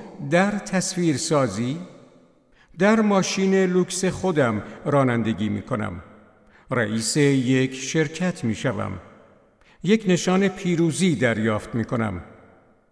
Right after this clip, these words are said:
که در خودشناسی می‌شود موفق. این کاغذ را در کنار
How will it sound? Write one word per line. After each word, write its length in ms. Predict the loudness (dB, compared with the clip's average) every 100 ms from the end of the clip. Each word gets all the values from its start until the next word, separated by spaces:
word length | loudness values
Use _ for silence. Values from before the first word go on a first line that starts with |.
| _ _ _
که 120 | -4
در 140 | -2 -4
خودشناسی 720 | -2 -2 2 2 2 0 0
می‌شود 680 | 0 2 2 2 2 -4 -12 -18 -20 -16 -4
موفق. 680 | 0 2 0 -2 -2 -2 -4 -16 -20 -20 -20 _ _ _ _ _ _ _ _ _ _ _ _ _ _ _ _ -2
این 120 | -2
کاغذ 460 | 2 0 0 -2 0
را 180 | 0
در 240 | 2 0 -2
کنار 520 | -4 -2 0 -2 -2